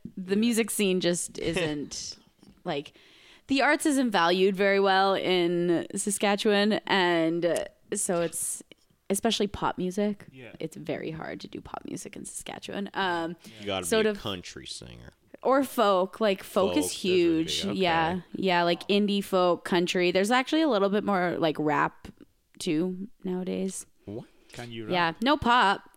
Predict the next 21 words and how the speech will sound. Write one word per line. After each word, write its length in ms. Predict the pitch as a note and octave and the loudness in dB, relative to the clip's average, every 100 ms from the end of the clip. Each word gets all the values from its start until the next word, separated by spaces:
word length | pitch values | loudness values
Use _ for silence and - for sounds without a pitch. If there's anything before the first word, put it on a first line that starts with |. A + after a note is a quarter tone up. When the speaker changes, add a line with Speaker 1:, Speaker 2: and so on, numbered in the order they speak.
| - | 0
Speaker 2:
I 80 | A3 | 2
think 200 | B3+ A#3+ | 4 4
I'm, 140 | G#3+ | 4
like, 240 | G3 F#3+ | 2 2
one 160 | F3+ F3 | 2 2
of 80 | E3+ | 4
the 60 | |
only 200 | E3 E3 | 4 2
pop 240 | D#3 D3+ - | 2 0 -2
artists 260 | A#2 C3+ - | -2 -4 -4
that 160 | C#3 | -8
come 180 | - - | -12 -14
from 160 | - - E3+ - | -14 -12 -12 -14
<laughs> 120 | _ - | _ -8
Speaker 3:
Only 120 | - | -6
Speaker 2:
Saskatchewan. 460 | - - - - - - | -4 -6 -6 -8 -6 -6
Speaker 3:
poppers. 220 | C4 G2+ | -4 -2
Speaker 1:
All 60 | F#2+ | -2
right, 180 | A#2+ - | -2 -4
Saskatchewan. 1040 | F2+ - - - F2+ D#4 - F2 D#2+ D2 | -6 -4 -6 -6 -8 -8 -8 -8 -8 -12
Speaker 3:
Wow. 460 | E2 A2 F#3+ B4 | -14 -12 -6 -6